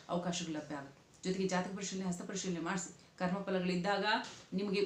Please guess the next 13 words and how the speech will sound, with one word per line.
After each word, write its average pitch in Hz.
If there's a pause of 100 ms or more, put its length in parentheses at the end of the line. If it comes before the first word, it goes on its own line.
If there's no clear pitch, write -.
(120)
ಬೇಗ 196
ಬೇಗ 190
ನಿವಾರಣೆ 175
ಆಗೋದಿಲ್ಲ. 180 (360)
ದುಷ್ಟ - (100)
ಕರ್ಮಗಳಿದ್ದಂತಹ 220
ಪಕ್ಷದಲ್ಲಿ 185 (220)
ಅದರ 196
ನಿವಾರಣೆಗೂ 202
ಕೂಡ 185
ಕಾರ್ಯವನ್ನು 170
ಅವಶ್ಯವಾಗಿ 175
ಮಾಡಬೇಕಾಗುತ್ತೆ. 143